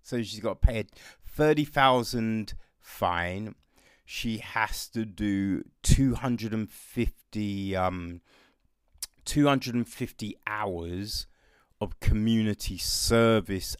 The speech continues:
as well. And she's got fourteen <laughs> days in prison. Like,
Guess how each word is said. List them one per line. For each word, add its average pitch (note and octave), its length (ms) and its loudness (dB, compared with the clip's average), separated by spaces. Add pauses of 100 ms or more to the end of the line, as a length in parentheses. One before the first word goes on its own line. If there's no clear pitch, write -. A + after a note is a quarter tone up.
as F#2 340 -6
well. F#2 800 0 (1800)
And D3+ 960 4 (1300)
she's - 300 -4
got - 240 2
fourteen B2+ 720 -2
<laughs> - 200 4
days A2+ 360 2
in G2 160 -8
prison. F2+ 640 -8 (1200)
Like, A#2+ 220 6